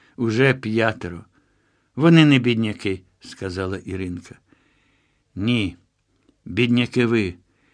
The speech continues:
І тепер я не знаю. Не знаю, чи подзвоню тобі".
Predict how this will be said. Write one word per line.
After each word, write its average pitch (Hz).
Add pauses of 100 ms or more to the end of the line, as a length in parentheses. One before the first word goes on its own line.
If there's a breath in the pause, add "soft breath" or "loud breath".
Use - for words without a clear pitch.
(140)
І 120
тепер 131
я 123
не 120
знаю. 101 (720)
Не 110
знаю, 123
чи 120
подзвоню 104
тобі". 90